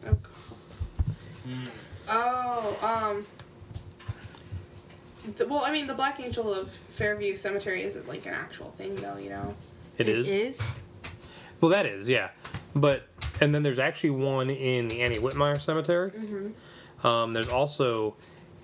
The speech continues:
Speaker 3: it's really creepy in Annie Whitmire Cemetery. That's, I forget what they call it, um, some kind of children's graves or something like
Speaker 1: Yeah,
Speaker 3: that. There was a
Speaker 1: from
Speaker 3: fire. Um, and so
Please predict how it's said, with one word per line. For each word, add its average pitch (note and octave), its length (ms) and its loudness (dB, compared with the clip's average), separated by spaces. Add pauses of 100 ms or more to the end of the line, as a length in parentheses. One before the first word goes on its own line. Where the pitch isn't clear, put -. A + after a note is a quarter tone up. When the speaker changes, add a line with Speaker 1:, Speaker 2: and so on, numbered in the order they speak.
(340)
Speaker 3:
it's - 200 0
really C#3 260 6
creepy C#3 480 0 (220)
in C3+ 120 6
Annie B2+ 180 2
Whitmire C3 400 2
Cemetery. D#3 540 2 (800)
That's, A#2 560 2
I C3+ 60 6
forget E3 240 2
what F#3 100 -2
they A#2+ 100 0
call A#2 340 2
it, G#2 120 -2 (320)
um, A#2+ 240 2
some B2+ 180 -4
kind A#2 160 2
of G#2 80 -6
children's C3 460 2
graves C3+ 540 4
or C3+ 80 2
something C#3 260 2
like C3+ 80 0
Speaker 1:
Yeah, C#3+ 100 6
Speaker 3:
that. D3 80 0
There B2 80 4
was A#2 80 4
a A2+ 80 4
Speaker 1:
from G2+ 140 -2
Speaker 3:
fire. C3 420 4 (920)
Um, A2+ 520 4 (160)
and A#2 460 2 (180)
so A#2 720 0